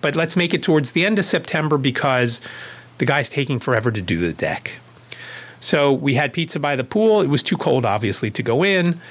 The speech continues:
but we had pizza by the pool, and it was great. We had a lot of fun, but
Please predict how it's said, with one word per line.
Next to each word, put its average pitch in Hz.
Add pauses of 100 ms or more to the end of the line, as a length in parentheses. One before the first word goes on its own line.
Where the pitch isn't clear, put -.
(220)
but 208
we 180
had 165
pizza 208
by 214
the 208
pool, 156 (200)
and 180
it 185
was 190
great. 220
We 143
had 147
a 151
lot 156
of 151
fun, 196
but 151